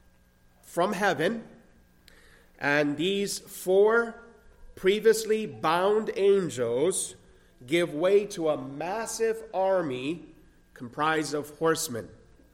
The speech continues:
And the number of these horsemen, obviously, are, lo-, uh,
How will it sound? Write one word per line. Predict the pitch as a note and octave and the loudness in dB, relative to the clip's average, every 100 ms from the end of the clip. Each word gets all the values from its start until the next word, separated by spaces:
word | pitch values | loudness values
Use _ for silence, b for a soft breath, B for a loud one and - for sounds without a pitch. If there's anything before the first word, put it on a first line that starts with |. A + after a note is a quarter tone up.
| - - - B B B B B _ - | -20 -20 -20 B B B B B _ -18
And | G2+ | -14
the | |
number | G#2+ C3+ E3 D#3 | -2 0 2 2
of | C#3+ C#3 - - - | 2 2 -2 -18 -10
these | C3 C#3 C3 | -4 -2 -4
horsemen, | - D3+ D3 D3 - - | -4 0 0 0 -4 -4
obviously, | C3 C3 C#3 C3+ D#3+ F#3 F#3+ - b b b b b - | -4 -4 -4 -6 -4 -4 -4 -20 b b b b b -14
are, | - C3+ C#3 C#3+ C#3 - - - _ - | -2 2 4 2 0 -8 -20 -20 _ -20
lo-, | A2+ C3+ D3 | -2 0 0
uh, | C#3 | -2